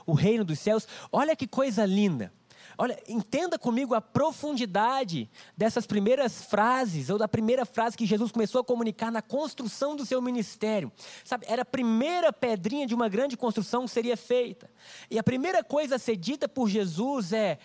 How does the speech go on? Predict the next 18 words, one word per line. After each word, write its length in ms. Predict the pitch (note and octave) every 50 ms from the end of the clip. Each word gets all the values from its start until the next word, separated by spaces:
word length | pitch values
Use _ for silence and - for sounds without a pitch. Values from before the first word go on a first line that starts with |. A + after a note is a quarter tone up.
| - - - - - -
"Arrependei-vos, 1400 | A3+ G#3+ G#3+ F#3 - A#3 C4+ - - C#4+ C4 A#3 G#3+ F#3 G3+ A#3+ C4+ D#4 E4 E4 C4+ G3 F#3 C#3+ C3 - - -
porque 300 | - A#3 G3 - A#3 G#3
é 300 | G3 F#3 G3 A#3 D4 C#4
chegado 800 | - - D4+ D4 A3+ E3+ F3 F3 F3 F3 F#3+ F3+ A#3+ C4 - - - - - -
o 80 | B3
reino 340 | G#3 D3 G3+ A#3 B3 C4 C4+
dos 160 | C#4+ D#4 B3+
céus." 580 | - - - C4+ C4+ C#4 C4+ G3 B2 - - - _ _ _ - - - - - - - - _
Essas 420 | G#3 B3+ E4 - - E4+ D4+ - -
palavras 760 | - A#3+ G#3+ G3 F#3+ F#3+ G#3 A#3+ C4 B3+ G3+ G#3 F#3+ D#3+ A3+
eram 180 | A#3+ B3 A#3+
muito 400 | A3+ A3 A3 A#3+ D4 F4 F4+ -
importantes 680 | E4 C4+ - C#4+ E3 F3+ F3+ - A3+ B3 C#4 D4 - -
no 100 | A#3 A#3
contexto 500 | - A3+ G#3 - - A#3+ C#4 D4 - B3
que 80 | - B3+
eles 180 | B3+ B3 G#3
viviam. 440 | G3 C4 A3 G3+ C#4 C4+ A#3 D3+ A2+